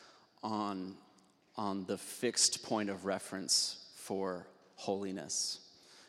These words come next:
and the fixed point of reference for truth. Uh, something aligns, <clears throat> you know? So if you're sensing something when you're singing, "Holy, holy, holy,"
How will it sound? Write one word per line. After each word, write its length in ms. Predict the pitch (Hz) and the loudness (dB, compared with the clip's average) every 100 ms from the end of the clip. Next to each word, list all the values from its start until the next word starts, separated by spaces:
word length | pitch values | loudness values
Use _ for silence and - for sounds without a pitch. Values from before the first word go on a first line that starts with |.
| - | -6
and 180 | 110 101 | -2 0
the 60 | 92 | -2
fixed 420 | - 117 - - | -2 0 0 -2
point 220 | 110 98 | -2 -2
of 160 | 95 92 | -2 0
reference 440 | 95 - 92 - | 0 -2 -2 -2
for 160 | - 95 | -2 -6
truth. 580 | - - 92 85 - - - - - - - _ | -6 -6 -6 -6 -12 -20 -20 -20 -20 -20 -20 _
Uh, 240 | 104 101 90 | 0 2 2
something 400 | - 120 110 107 | 2 2 2 0
aligns, 640 | 98 95 98 92 - - - - | 0 -4 -4 -2 0 0 -4 -10
<clears throat> 1200 | - - 170 127 - - - - - _ _ - | -2 2 4 2 -6 -16 -20 -20 -20 _ _ -4
you 140 | 107 | 0
know? 220 | 101 101 107 - - - - - _ - | 0 0 -4 -12 -20 -20 -20 -20 _ 0
So 220 | - 117 | 6 8
if 140 | 110 | 8
you're 100 | 147 | 8
sensing 480 | 135 - 170 175 120 | 10 10 10 8 6
something 540 | - 107 101 101 101 110 - - - _ _ _ _ | 4 2 0 0 -2 -4 -12 -20 -20 _ _ _ _
when 180 | - 110 | 0 4
you're 100 | 110 | 4
singing, 380 | 104 127 117 107 | 6 6 4 2
"Holy, 480 | - - 113 113 107 | 0 2 4 4 2
holy, 400 | - 107 98 104 | 0 -2 -2 -4
holy," 580 | 90 104 104 98 95 | -4 -2 -2 -2 -6